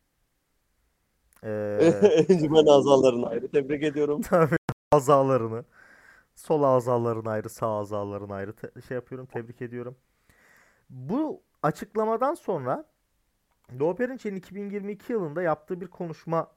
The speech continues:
Speaker 1: gündem oldu tekrar. Bu konuşmada diyor ki, hatta o zamanlar biz o dönemde podcast yapıyorduk da bunu konuşmayı unutmuştuk. Çok iyi hatırlıyorum bu konuşmayı çünkü.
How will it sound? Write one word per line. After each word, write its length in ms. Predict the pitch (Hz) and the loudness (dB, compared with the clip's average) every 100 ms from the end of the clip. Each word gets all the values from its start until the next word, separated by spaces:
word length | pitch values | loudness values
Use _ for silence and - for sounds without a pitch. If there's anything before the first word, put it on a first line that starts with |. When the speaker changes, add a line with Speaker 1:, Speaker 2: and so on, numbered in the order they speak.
| _ | _
Speaker 1:
gündem 340 | 120 117 104 | -12 -8 -6
oldu 200 | 104 95 - | -8 -12 -12
tekrar. 440 | 104 - 233 - _ | -10 -6 -6 -8 _
Bu 40 | |
konuşmada 480 | - 294 - 254 254 | -8 -8 -2 0 0
diyor 180 | 320 339 | 0 -4
ki, 160 | - 139 | -4 -4
hatta 220 | - 233 | -4 -4
o 60 | |
zamanlar 360 | 196 220 247 170 | -4 -4 -4 -4
biz 100 | 151 | -6
o 120 | 160 | -8
dönemde 240 | 170 214 196 | -6 -6 -6
podcast 400 | 156 - 131 - | -4 -6 -8 -10
yapıyorduk 320 | 135 208 214 | -10 -10 -10
da 160 | 147 131 | -10 -8
bunu 280 | 180 214 156 | -6 -6 -8
konuşmayı 460 | 160 147 - 170 | -10 -10 -8 -8
unutmuştuk. 340 | 151 _ - - | -8 _ -20 -14
Çok 220 | 139 143 | -12 -10
iyi 20 | |
hatırlıyorum 420 | 123 151 143 113 | -10 -8 -10 -10
bu 40 | 98 | -12
konuşmayı 400 | 107 104 98 95 | -14 -14 -16 -16
çünkü. 320 | 90 87 | -18 -20